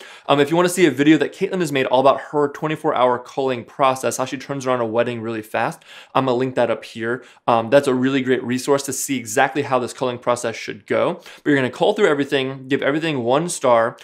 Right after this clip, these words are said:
then you're gonna sort by one star, and then you're going to sort all those raw photos into their respective folders in your Lightroom import folder. So you take all the pre-ceremony images right in,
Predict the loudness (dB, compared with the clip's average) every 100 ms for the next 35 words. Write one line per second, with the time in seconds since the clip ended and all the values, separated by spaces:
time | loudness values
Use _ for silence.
0 | -10 -4 -4 -4 -6 -4 0 0 2 0
1 | 2 0 0 4 4 4 0 -2 0 0
2 | 0 0 -2 -6 -8 -4 -4 -6 -12 _
3 | _ _ _ _ -14 -8 0 0 2 4
4 | 6 6 2 2 2 2 2 0 -2 0
5 | -4 -6 -12 _ -20 _ 2 4 2 2
6 | 4 4 2 -2 0 0 0 -4 -2 0
7 | 0 0 -2 -4 -14 _ -2 0 2 2
8 | 0 2 4 4 2 -2 -4 -6 -6 -4
9 | -6 -6 -6 -6 -6 -14 -20 -10 0 2
10 | 2 2 0 0 -4 -4 -2 0 0 -2
11 | -2 -2 0 0 -2 -10 0 2 2 0